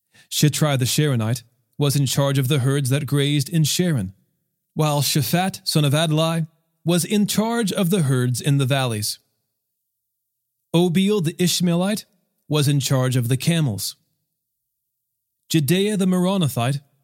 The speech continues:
was in charge of the donkeys. Jesus the Hagrite was in charge of the flocks. All these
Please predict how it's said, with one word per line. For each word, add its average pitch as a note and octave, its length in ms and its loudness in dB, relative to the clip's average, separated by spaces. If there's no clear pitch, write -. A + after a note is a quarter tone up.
was D#3+ 160 2
in F3+ 140 2
charge C3 360 0
of C#3+ 220 -2
the D3 80 0
donkeys. D#3 640 -2
Jesus D3 500 2
the C3 100 -2
Hagrite B2 640 -2
was C#3 180 2
in C3+ 100 2
charge B2 360 0
of A#2+ 120 -2
the A#2 120 -2
flocks. A#2+ 560 -4
All E3+ 260 2
these F3 480 0